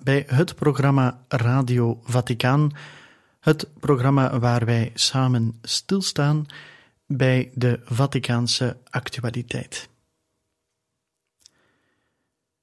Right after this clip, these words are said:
Vandaag zullen we de mogelijkheid hebben om te luisteren naar Paus Franciscus tijdens het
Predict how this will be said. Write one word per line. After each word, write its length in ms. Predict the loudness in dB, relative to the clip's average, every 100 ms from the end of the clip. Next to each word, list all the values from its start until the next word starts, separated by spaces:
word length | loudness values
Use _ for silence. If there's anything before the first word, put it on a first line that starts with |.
| _ _
Vandaag 480 | 2 4 4 2 -2
zullen 380 | -2 2 2 4
we 260 | 4 2 2
de 360 | 0 2 2 0
mogelijkheid 640 | 0 0 -2 -2 -2 0
hebben 360 | 0 0 0 -4 -18 -20 -20 -20 _ _ _
om 520 | 0 2 2 0 -4 -12 _ _ _ _
te 140 | 0 4
luisteren 560 | 4 2 2 0 0 -2
naar 400 | 0 0 -2 -4 0
Paus 260 | 0 2
Franciscus 840 | 0 0 0 -2 0 -2 -2 -8 -4
tijdens 680 | 0 2 2 0 0 -2 -2
het 420 | -2 -2 -2 -8